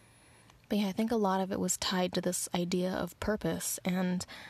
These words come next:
because we put so much weight, at least in, in the Western society that I've,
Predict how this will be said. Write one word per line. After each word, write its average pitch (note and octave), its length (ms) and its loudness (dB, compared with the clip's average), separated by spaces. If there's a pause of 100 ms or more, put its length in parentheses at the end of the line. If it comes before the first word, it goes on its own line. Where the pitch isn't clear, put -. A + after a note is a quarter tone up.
(560)
because G3+ 280 4
we G#3 80 2
put - 340 0
so - 240 4
much G#3 240 0
weight, F#3 420 4 (1500)
at F#3+ 180 0
least F#3+ 280 0
in, F3+ 160 4
in F3+ 240 2
the F3+ 60 2
Western F3+ 380 0
society F3+ 520 2
that F#3 120 2
I've, F3+ 360 0